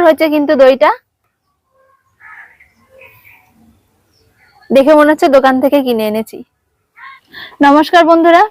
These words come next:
প্রিয় রান্নাঘরে আপনাদের সকলকে স্বাগত। আজকে আমি আপনাদের করে দেখাবো বাঙালির সব থেকে প্রিয় মিষ্টি দই আর লাল মিষ্টি দই, যেটা অনেকেই বাড়িতে তৈরি করতে যান কিন্তু ঠিক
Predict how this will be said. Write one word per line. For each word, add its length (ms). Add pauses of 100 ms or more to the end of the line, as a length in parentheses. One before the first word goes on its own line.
প্রিয় 240
রান্নাঘরে 480
আপনাদের 340
সকলকে 420
স্বাগত। 300 (580)
আজকে 260
আমি 180
আপনাদের 380
করে 220
দেখাবো 300 (160)
বাঙালির 420
সব 100 (100)
থেকে 160 (120)
প্রিয় 180 (120)
মিষ্টি 340
দই 140 (500)
আর 80 (120)
লাল 160 (100)
মিষ্টি 320
দই, 120 (340)
যেটা 260
অনেকেই 380
বাড়িতে 260 (100)
তৈরি 260
করতে 200 (100)
যান 140 (120)
কিন্তু 220 (100)
ঠিক 140